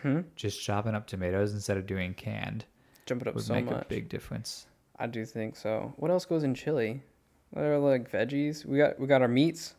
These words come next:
Speaker 1: We got our meats. We got our beans.
Speaker 2: I always ask people
Speaker 1: We got
Speaker 2: that, but I, th-, I
Speaker 1: tomatoes.
Speaker 2: think the main ingredients are ground beef,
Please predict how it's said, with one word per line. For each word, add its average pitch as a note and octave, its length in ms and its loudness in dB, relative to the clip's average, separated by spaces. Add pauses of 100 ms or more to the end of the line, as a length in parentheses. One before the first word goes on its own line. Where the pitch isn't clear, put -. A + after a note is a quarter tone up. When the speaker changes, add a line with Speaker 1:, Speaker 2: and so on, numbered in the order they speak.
(300)
Speaker 1:
We C3 80 2
got B2 60 4
our A#2 60 4
meats. D#3+ 280 0
We - 60 -10
got C3 100 6
our B2 80 4
beans. A#2 540 0
Speaker 2:
I A#2 160 8
always A#2+ 260 8
ask A#2 240 6
people G2+ 240 0
Speaker 1:
We F#2 80 0
got A#2 140 6
Speaker 2:
that, G2+ 80 -6
but G#2 80 6
I, G#2 120 8
th-, B2 40 6
I C3+ 100 8
Speaker 1:
tomatoes. C#3+ 220 4
Speaker 2:
think B2 180 2
the A2 100 2
main G#2+ 360 2
ingredients G2+ 640 0
are F#2 480 4
ground G2 440 -2
beef, F#2+ 400 -6